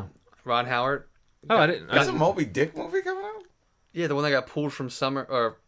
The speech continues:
Speaker 2: f-, pulled from spring, or su-, it was supposed to come out, like, March or April.
Speaker 3: Oh.
Speaker 1: I didn't even know about this.
Speaker 2: The movie?
Speaker 1: Yeah.
Speaker 2: Chris
Speaker 3: Mm.
Speaker 2: Hemsworth? You
Speaker 3: Mm-mm.
Speaker 2: saw the trailer. We talked about the trailer was, like, really impressive. I also think, uh, is it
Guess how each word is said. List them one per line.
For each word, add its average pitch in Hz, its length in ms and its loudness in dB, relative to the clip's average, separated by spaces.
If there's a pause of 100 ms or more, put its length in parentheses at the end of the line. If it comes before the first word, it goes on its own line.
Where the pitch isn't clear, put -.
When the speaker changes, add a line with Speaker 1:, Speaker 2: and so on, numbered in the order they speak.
(100)
Speaker 2:
f-, - 140 -20
pulled 151 220 -2
from 120 140 -8
spring, 139 400 -2
or 120 80 0
su-, - 240 -10
it 143 180 -8
was 147 120 -6
supposed 196 140 -12
to - 40 -6
come 202 80 -2
out, 165 60 -2
like, 123 120 -2
March 113 320 -2
or 107 60 -4
April. 147 560 -4
Speaker 3:
Oh. 131 420 -2 (640)
Speaker 1:
I 131 60 -8
didn't 143 160 -6
even 117 100 -4
know 120 140 -2
about 98 240 -6
this. - 320 -12 (600)
Speaker 2:
The 147 100 -4
movie? 220 400 -2 (360)
Speaker 1:
Yeah. 139 160 -4 (260)
Speaker 2:
Chris 214 220 0
Speaker 3:
Mm. 180 140 -2
Speaker 2:
Hemsworth? 226 320 -2 (840)
You 151 60 -6
Speaker 3:
Mm-mm. 180 200 -4
Speaker 2:
saw 165 160 6
the 226 80 2
trailer. 202 280 4
We 156 100 -2
talked 180 220 0
about 131 240 -2
the 127 140 -6
trailer 170 360 2
was, 143 180 -2
like, 127 300 0 (160)
really 143 640 2
impressive. 131 560 -2 (340)
I 127 60 4
also 165 240 4
think, 160 320 -2 (420)
uh, 120 300 0
is 123 100 -6
it 113 140 -6